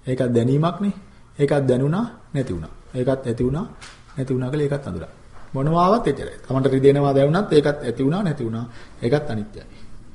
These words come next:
හරි. දැන් පංචස්කන්ධයම ලෝකයම සිතම තමන් අඳුරනවා. හ්ම්. එහෙනම් කොච්චරයි තියෙන්නේ? ඒතර ඇති වෙනවා,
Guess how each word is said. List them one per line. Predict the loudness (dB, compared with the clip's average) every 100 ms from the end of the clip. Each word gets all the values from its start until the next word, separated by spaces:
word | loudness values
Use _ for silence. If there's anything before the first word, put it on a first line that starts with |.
| -20 -20
හරි. | -10 -4
දැන් | -2
පංචස්කන්ධයම | 0 0 -2 -2 2 4 6
ලෝකයම | 6 4 2 0 2
සිතම | 0 -2
තමන් | -2 -2 -2
අඳුරනවා. | 0 0 -2 -6 -14 -18 -10
හ්ම්. | -10 -10 -14 -20 -20 -18 -18 -18 -10
එහෙනම් | -4 -2
කොච්චරයි | 0 -2 0
තියෙන්නේ? | -2 -4 -10 -20 -20 -14
ඒතර | -4
ඇති | -2 2
වෙනවා, | 2 2